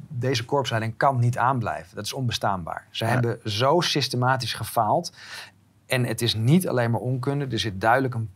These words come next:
Speaker 1: politieke richting in hun, eh, optreden. Eh, die moet weg, want de politie kan niet functioneren met deze mensen aan het hoofd.
Speaker 2: Nee, inderdaad. En, ehm,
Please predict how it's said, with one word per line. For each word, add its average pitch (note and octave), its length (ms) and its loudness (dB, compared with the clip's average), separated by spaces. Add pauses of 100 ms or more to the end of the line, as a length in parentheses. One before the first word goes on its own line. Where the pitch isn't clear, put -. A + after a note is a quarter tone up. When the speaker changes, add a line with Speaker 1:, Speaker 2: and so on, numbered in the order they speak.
(100)
Speaker 1:
politieke A#2 720 0 (340)
richting D3+ 580 0
in C#3+ 160 -2
hun, C3 300 -2
eh, B2 260 -8
optreden. A2 640 -6 (300)
Eh, A2 140 -4 (340)
die C#3 160 0
moet B2 160 0
weg, A#2+ 380 0 (340)
want A#2 440 -2
de A#2 120 -4
politie B2 400 -2
kan B2 200 0
niet B2+ 180 0
functioneren A2+ 640 -4
met G#2 120 -4
deze F#2+ 260 -4
mensen E2+ 280 -10
aan D2+ 60 -12
het - 80 -18
hoofd. - 340 -10 (840)
Speaker 2:
Nee, - 240 -4
inderdaad. E2 680 -4
En, G2 280 -4
ehm, G2+ 440 0